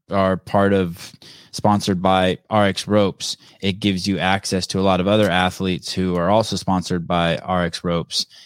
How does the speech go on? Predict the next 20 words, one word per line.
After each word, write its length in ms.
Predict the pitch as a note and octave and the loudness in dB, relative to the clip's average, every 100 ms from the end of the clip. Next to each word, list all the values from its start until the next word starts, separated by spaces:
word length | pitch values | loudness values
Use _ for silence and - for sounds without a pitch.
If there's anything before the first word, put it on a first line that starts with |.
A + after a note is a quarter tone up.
| _ | _
And 160 | - F2 | 0 2
then 140 | E2+ | 4
those 260 | E2+ F2 E2+ | 4 2 2
are, 180 | E2+ - | 0 0
uh, 220 | F2 E2 C#2 - | 0 0 0 -2
one 140 | F#2+ | 0
of 80 | F#2 | 2
the 60 | E2+ | 4
ways 320 | E2 D#2+ D2+ | 2 2 0
that, 180 | D#2+ D#2 | 0 0
uh, 260 | D2 C#2+ - | 0 -2 -4
we're 100 | E2+ | -4
seeing 300 | - F2+ E2 | -2 0 0
some 160 | E2+ | -2
of 40 | D#2+ | -2
these 200 | D2+ E2 | -2 -2
unique 260 | E2+ D#2+ | 0 -2
teams 420 | - E2 D#2+ D#2 | -4 -2 -2 -2
come 200 | - E2 | -2 -2
together 420 | D2+ D#2 D2+ C2 | -2 0 0 -2